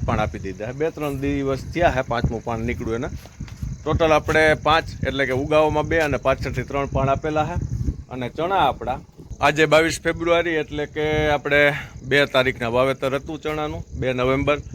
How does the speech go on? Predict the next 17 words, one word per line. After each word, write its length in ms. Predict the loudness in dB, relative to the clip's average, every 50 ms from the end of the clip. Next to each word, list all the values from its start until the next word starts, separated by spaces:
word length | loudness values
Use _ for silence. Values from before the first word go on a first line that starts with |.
| -6 -6 -6 -6 -6
બે 160 | -2 0 0 2
નવેમ્બરથી 840 | 2 2 2 2 2 0 0 -2 -2 -2 -4 -2 0 0 0 0 -2
બે 220 | 0 0 0 0
ડિસેમ્બર, 500 | 0 -2 -8 -4 -4 -4 0 2 0 0 0 -4 -6
બે 120 | -4 -4
ડિસેમ્બરથી 640 | -2 -2 -4 -4 -4 -4 -2 -2 -2 -4 -4 _ -10
બે 180 | -4 -4 -4 -4
જાન્યુઆરી 640 | 0 0 0 0 0 0 0 2 2 2 0 -2 -6 _ _ _ _ _ _ _ _ _ _
એટલે 240 | -10 -6 -4 -4 -4
કે 80 | -4
બે 240 | -4 2 2 4 4
મહિના 340 | 4 2 0 2 2 2 2
ઈ 240 | 2 2 0 -2 -4 -10 _ _ _ _ _ _ -10
અને 560 | -8 -4 -2 0 2 2 2 2 2 2 0 -4 -10 -18 -14 -4
વીસ 300 | -2 -2 -2 -2 -4 -6
દિવસ 320 | -6 -6 -6 -6 -2 0
આ 160 | 0 0 0